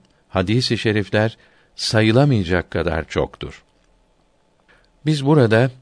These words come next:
kısaca onun, Resulullah'ın sallallahu aleyhi ve sellem nübüvvetine delil olan üstün ve harikulade hallerinden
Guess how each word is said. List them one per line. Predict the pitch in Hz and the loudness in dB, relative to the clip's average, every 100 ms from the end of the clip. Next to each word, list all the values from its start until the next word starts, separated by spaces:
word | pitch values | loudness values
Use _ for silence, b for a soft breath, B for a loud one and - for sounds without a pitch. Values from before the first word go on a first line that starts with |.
| _ _ _ _ | _ _ _ _
kısaca | - 147 104 82 95 | -2 2 2 2 0
onun, | 104 110 117 120 123 120 _ _ _ _ _ _ | 0 0 2 2 0 -4 _ _ _ _ _ _
Resulullah'ın | 98 107 - 113 107 104 107 104 113 101 - b b b | -2 0 0 2 2 2 2 2 -2 -4 -6 b b b
sallallahu | - - 92 87 87 92 98 87 | -12 -4 -2 0 0 0 0 0
aleyhi | 82 82 87 76 | -2 -2 -2 -2
ve | 73 | -4
sellem | - 76 69 87 110 b b b b b - | -2 -4 -2 -4 -4 b b b b b -4
nübüvvetine | 110 107 113 107 110 123 120 104 | -2 2 2 0 -2 -2 -2 0
delil | 95 95 123 | 0 2 0
olan | 98 67 76 78 113 120 b b b b 113 | 0 -2 -4 -4 -6 -12 b b b b -8
üstün | 104 - - 135 143 151 _ - | -8 -6 -2 -2 -2 -8 _ -4
ve | 101 | -2
harikulade | 92 95 127 120 - 92 90 87 | 0 0 2 0 0 -2 0 -2
hallerinden | 85 87 82 85 87 87 110 123 | -2 -2 -2 -2 -2 -2 -2 -6